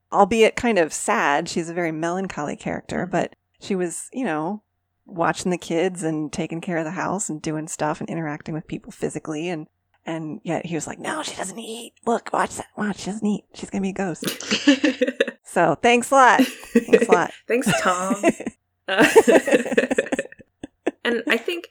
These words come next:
Speaker 3: I think it becomes a really important episode, but just revelation, because I think, I guess in my mind, I don't know if in your minds, but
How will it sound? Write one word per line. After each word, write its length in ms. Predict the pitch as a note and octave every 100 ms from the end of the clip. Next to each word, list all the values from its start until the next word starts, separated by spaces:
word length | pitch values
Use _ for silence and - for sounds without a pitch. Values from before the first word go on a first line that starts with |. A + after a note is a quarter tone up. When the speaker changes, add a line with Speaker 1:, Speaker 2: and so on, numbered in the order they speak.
| _ _ _ -
Speaker 3:
I 80 | A#3+
think 200 | D#4+ F#4
it 100 | E4
becomes 300 | C#4+ A#3+ G#3+
a 80 |
really 680 | F#3 F3+ F3+ E3+ D#3+ - - _ _ -
important 800 | G3+ E3 - F3 - F#3 F#3 F#3 - - _ _ _ -
episode, 640 | F#3+ A3 A#3+ A#3+ A#3+ A3 - _ _
but 180 | F3 E3+
just 220 | E3+ -
revelation, 760 | E3+ D#3+ D3+ D3 D3+ - D3 C#3
because 680 | D3 D3 C#3 C3+ C3+ - - _ _ -
I 80 | F3
think, 640 | - B3+ C4+ B3 - - _ _ _ -
I 120 | A3+
guess 200 | G4 G4
in 140 | C4+
my 200 | E3+ D#3+
mind, 340 | D#3+ C#3 D3+ -
I 60 |
don't 140 | E3+ F#3
know 160 | D#3
if 200 | D3 - -
in 140 | D#3
your 140 | D3 D3+
minds, 380 | C#3 D3 D3 D#3
but 340 | C#3+ C3 -